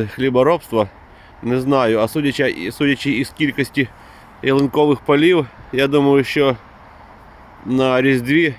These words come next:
на Новому році... Тут заробляють краще, ніж на пшениці. Тому що пшениця тут буває в бур'янах, і зібрана, і не зібрана,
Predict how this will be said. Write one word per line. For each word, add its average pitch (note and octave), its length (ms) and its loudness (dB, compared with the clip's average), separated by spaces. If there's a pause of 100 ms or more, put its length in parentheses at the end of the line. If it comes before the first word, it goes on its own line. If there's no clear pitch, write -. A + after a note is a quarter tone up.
(380)
на B2+ 100 0
Новому B2+ 400 2
році... C#3 400 0 (680)
Тут C3+ 200 0
заробляють C3 680 2 (1300)
краще, C3 440 -2
ніж A#2 200 0
на A#2 140 -2
пшениці. G#2+ 680 -2
Тому A2+ 220 -2
що A#2+ 140 -2
пшениця B2+ 400 -4
тут A#2+ 120 -2 (360)
буває A#2+ 420 0
в A2+ 80 -4
бур'янах, B2+ 600 0
і A2+ 240 2
зібрана, B2 440 0
і A2+ 60 2
не A2+ 160 2
зібрана, B2 520 0